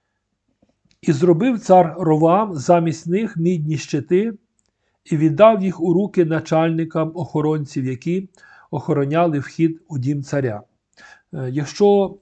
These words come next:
е, золото не вважалося, е, за дорогоцінний метал, е, вірніше, срібло під час, е,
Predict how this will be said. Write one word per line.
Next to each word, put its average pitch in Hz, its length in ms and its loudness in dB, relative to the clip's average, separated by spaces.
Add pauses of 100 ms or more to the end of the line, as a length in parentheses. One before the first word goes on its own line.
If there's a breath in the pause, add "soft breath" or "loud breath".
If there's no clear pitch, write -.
(100)
е, 151 200 -2
золото 175 500 4
не 160 120 -2
вважалося, 151 720 0 (480 soft breath)
е, 147 260 2
за 143 260 0
дорогоцінний 156 720 0
метал, 180 520 0 (560)
е, 131 400 -2 (320)
вірніше, 151 560 -2
срібло 131 600 -2 (500)
під 143 160 -10
час, 143 320 -4
е, 147 160 -6